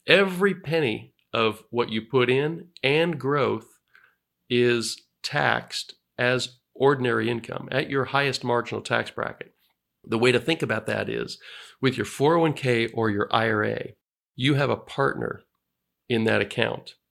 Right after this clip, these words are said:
And that partner is not your spouse, it's the I R S. So you get to retirement and you think you have a million dollar I R A, but what you really have is, let's say, a seven hundred and fifty thousand dollar I R A, because the I R S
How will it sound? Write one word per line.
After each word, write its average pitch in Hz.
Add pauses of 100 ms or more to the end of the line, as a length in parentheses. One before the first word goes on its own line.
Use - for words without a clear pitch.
(640)
And 113
that 120
partner 117 (100)
is 110
not 135
your 113
spouse, 113 (340)
it's -
the 127
I 123
R 113
S. 117 (440)
So 120
you 117
get 165
to 139
retirement 131 (800)
and 117
you 127
think 180
you 156
have 127
a 117
million 120
dollar 113
I 113
R 107
A, -
but 120
what 135
you 135
really 131
have 113 (720)
is, 110
let's 113
say, 113 (100)
a 113
seven 120
hundred 113
and 101
fifty 110
thousand 120
dollar 101
I 101
R 104
A, 107
because 107
the 107
I 110
R 104
S -